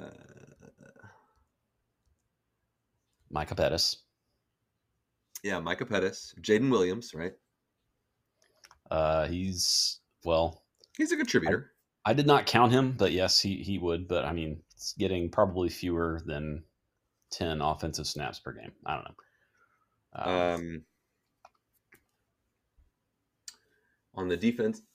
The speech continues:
Speaker 2: uh,
Speaker 1: Sunter and Perkins.
Speaker 2: Xavier Harris.
Speaker 1: Xavier Harris.
Speaker 2: Um,
Speaker 1: DeMarco Williams.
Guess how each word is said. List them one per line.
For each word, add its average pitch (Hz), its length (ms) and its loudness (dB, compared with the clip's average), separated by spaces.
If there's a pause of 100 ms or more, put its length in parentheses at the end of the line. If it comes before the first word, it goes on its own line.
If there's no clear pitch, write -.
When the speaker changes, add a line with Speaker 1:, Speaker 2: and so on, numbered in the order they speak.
(180)
Speaker 2:
uh, 82 680 -4 (2000)
Speaker 1:
Sunter 90 320 0
and 107 100 2
Perkins. 85 380 -2 (500)
Speaker 2:
Xavier 107 320 6
Harris. 95 500 2 (1160)
Speaker 1:
Xavier 82 260 -2
Harris. 67 300 -6 (1900)
Speaker 2:
Um, 87 680 -2 (3250)
Speaker 1:
DeMarco 85 340 2
Williams. 71 420 0